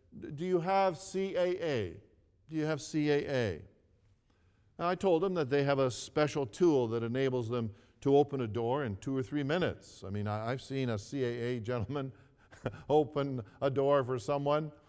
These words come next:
in our church parking lot here, actually. Uh, you know, open it probably in under, under two minutes, maybe less. So, uh,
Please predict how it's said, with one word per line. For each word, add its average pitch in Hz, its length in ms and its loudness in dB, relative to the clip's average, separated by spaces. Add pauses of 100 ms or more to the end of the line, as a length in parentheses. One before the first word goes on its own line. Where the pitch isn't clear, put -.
(220)
in 151 100 2
our 160 100 4
church 180 380 -2
parking 190 320 2
lot 95 240 -2
here, 110 160 -2
actually. 123 600 -2 (360)
Uh, 117 260 -6 (180)
you 117 100 -6
know, 127 320 -4 (260)
open 135 300 -2
it 127 140 -2 (480)
probably 135 500 0
in 117 140 -2
under, 131 480 -4 (100)
under 143 260 -4
two 170 220 0
minutes, 147 540 -4 (340)
maybe 156 300 0
less. 190 540 -6 (1300)
So, 120 500 2
uh, 107 360 2